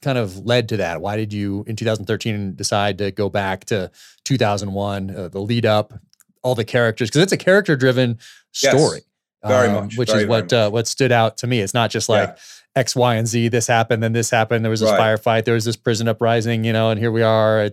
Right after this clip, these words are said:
Speaker 1: uh, twenty years later. No,
Speaker 2: Yeah,
Speaker 1: it,
Speaker 2: yeah.
Speaker 1: it's about the characters and the people. And that's what makes this thing stand out. And that's what makes
Speaker 2: Yeah.
Speaker 1: it so powerful, is that
Speaker 2: Yeah.
Speaker 1: you feel like you know these people, that you've maybe heard, heard, seen some of the names in newspaper articles, and now it's been twenty years maybe since you've seen some of those names in, uh, in,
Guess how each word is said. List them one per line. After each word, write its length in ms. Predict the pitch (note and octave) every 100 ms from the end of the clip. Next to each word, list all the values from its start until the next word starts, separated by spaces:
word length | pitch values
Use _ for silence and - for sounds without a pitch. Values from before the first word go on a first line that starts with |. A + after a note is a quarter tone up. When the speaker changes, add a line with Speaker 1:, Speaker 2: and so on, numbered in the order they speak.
| G2+ G#2+
Speaker 1:
uh, 280 | G2 G2 G#2 - G2
twenty 220 | - A#2
years 120 | G#2+
later. 240 | F#2+ E2 - - - -
No, 220 | B2 B2+
Speaker 2:
Yeah, 120 | A#2 G#2+
Speaker 1:
it, 40 |
Speaker 2:
yeah. 80 | F#2+
Speaker 1:
it's 140 | D3 G3
about 240 | F3+ D#3
the 80 | A2
characters 520 | - B2+ G3+ A#2 G#2+
and 100 | G2+
the 60 | F2
people. 460 | - D#3+ - C#2
And 80 | F2+
that's 180 | B2 D3+
what 80 | C3+
makes 220 | A2+ -
this 140 | G#2+
thing 180 | A#2+ G#2+
stand 260 | - G2+ G#2+
out. 120 | C3
And 80 | G#2
that's 120 | A2
what 80 | G2
makes 160 | A2
Speaker 2:
Yeah. 160 | A#2 F#2+
Speaker 1:
it 60 |
so 200 | - A2+
powerful, 600 | F2 G#2+ D3 D#3 F#2 E2 _ - _
is 140 | A#2 G#2+
that 80 |
Speaker 2:
Yeah. 120 | A2 A2
Speaker 1:
you 60 |
feel 220 | - D#3+
like 160 | C#3 A#2+
you 80 | A2
know 260 | G2+ B2+
these 140 | D#3+ A#2+
people, 240 | A#2+ G#2+
that 80 | A#2
you've 140 | A#2+
maybe 180 | D3 F3+
heard, 160 | D#3 D3+
heard, 140 | D3+
seen 200 | - D#3+
some 120 | D3+
of 80 | D3+
the 60 | C#3+
names 380 | C#3+ D3 C#3+ C#3
in 120 | C#3
newspaper 440 | C3+ A#2 B2+ B2+
articles, 380 | C3 C3 C3 B2
and 60 | A#2+
now 120 | A#2+
it's 100 | A#2
been 260 | B2+ B2 - - - -
twenty 260 | D#3+ C#3+
years 320 | B2+ B2 B2+
maybe 180 | B2+ A#2
since 220 | A#2 A#2+
you've 100 | B2+ A2+
seen 340 | B2+ B2 A#2
some 240 | - B2
of 80 | A#2+
those 240 | A#2 A#2 A#2
names 400 | A#2+ A#2 A#2 A2+
in, 180 | A2
uh, 260 | A2+ A2 A2
in, 160 | A2